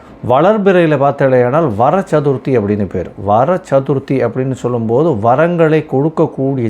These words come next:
சதுர்த்தி அது. அதாவது நீங்கள் வந்து என்னென்னலாம் வேணும்னு கேட்கணும். அதாவது எனக்கு வந்து திருமணத்திற்கு நல்ல இதுவை கொடு, ஏற்றமான உத்தியோகத்தை கொடு, அந்த மாதிரியான விஷயங்களை கேட்கணும். கஷ்டங்கள் நீக்கக்கூடியது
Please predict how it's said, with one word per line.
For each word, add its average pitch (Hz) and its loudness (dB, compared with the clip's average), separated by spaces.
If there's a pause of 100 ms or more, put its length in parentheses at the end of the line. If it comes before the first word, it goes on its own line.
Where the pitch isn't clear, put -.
சதுர்த்தி 92 -6
அது. 82 -8
அதாவது 127 2
நீங்கள் 135 0
வந்து 143 0
என்னென்னலாம் 156 2
வேணும்னு 175 2
கேட்கணும். 82 -6 (160)
அதாவது 113 0
எனக்கு 117 -2
வந்து 117 0 (640)
திருமணத்திற்கு 139 0
நல்ல 120 2
இதுவை 113 0
கொடு, 110 0
ஏற்றமான 139 0 (100)
உத்தியோகத்தை 117 0
கொடு, 107 -2
அந்த 127 0
மாதிரியான 127 0
விஷயங்களை 104 -4
கேட்கணும். 82 -10 (120)
கஷ்டங்கள் 147 0
நீக்கக்கூடியது 117 -2